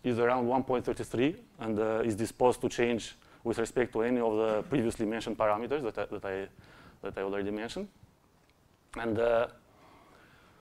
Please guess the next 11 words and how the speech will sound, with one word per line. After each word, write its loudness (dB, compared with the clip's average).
some 6
of 8
them 10
might 10
impact 4
the 4
refractive 2
index 2
of 2
the 4
water 8